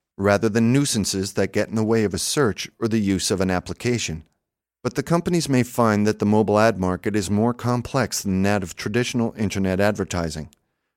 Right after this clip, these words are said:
For one thing, ads are only one way to generate revenue in the mobile arena. Quote, "The reason advertising was so successful on the web was that it was the only game in town for monetizing content," says Whitehouse.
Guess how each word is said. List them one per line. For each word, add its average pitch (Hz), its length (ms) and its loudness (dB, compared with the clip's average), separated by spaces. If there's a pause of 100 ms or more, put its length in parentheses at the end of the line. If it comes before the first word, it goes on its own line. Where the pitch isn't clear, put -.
(140)
For 98 100 0
one 107 260 4
thing, 78 300 -4 (400)
ads 107 260 2
are 110 160 2
only 101 260 0
one 113 320 2
way 95 160 0
to 90 100 -4
generate 92 480 -2
revenue 101 420 2
in 98 80 0
the 98 60 0
mobile 87 320 -2
arena. 90 480 -2 (440)
Quote, 107 360 2 (540)
"The 110 60 2
reason 143 360 2
advertising 101 720 0
was 95 120 0
so 110 220 2
successful 123 640 -2
on 95 160 2
the 92 80 2
web 98 360 2
was 92 260 0
that 104 200 0
it 87 80 -6
was 92 200 -8
the 107 160 -4
only 113 340 0
game 95 300 0
in 82 100 -4
town 123 360 -2
for 95 120 -4
monetizing 90 600 -2
content," 123 580 -4
says 87 280 -2
Whitehouse. 82 540 -4